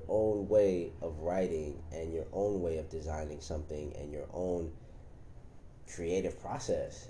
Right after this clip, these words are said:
Initially, that is what you have in the beginning anyway, but I don't know, we, we constantly look at others as references and compare our creative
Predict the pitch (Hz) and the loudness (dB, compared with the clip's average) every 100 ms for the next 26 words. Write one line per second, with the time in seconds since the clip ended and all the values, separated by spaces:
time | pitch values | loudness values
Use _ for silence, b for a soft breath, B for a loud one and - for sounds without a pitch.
0 | - 78 87 107 110 98 87 85 - 92 | -10 -4 -4 0 2 4 4 0 0 0
1 | 92 82 87 78 82 85 85 80 78 71 | -2 0 -2 -2 -6 -4 -4 -2 -6 -6
2 | - - 101 131 87 - 170 156 73 73 | -8 0 4 4 2 0 2 2 0 0
3 | 67 - - - - - - - - - | -2 -4 -12 -14 -14 -2 0 0 -4 -2
4 | - 170 95 101 120 - 127 127 123 135 | 2 4 4 4 0 -2 -4 -2 0 0
5 | 131 117 113 107 98 - - 90 101 107 | 0 2 2 0 -2 -6 -10 -4 2 4
6 | - 92 95 95 85 73 87 - 82 76 | 4 2 2 0 -2 0 -2 0 -4 -4
7 | 80 73 69 - - 73 73 60 - - | -4 -4 -6 -10 -8 -8 -8 -10 -14 -8
8 | 107 - 110 98 90 80 69 B B B | -8 -6 0 4 4 2 -2 B B B
9 | - - 78 85 82 - - 87 85 | -14 -6 0 2 0 -2 -2 0 0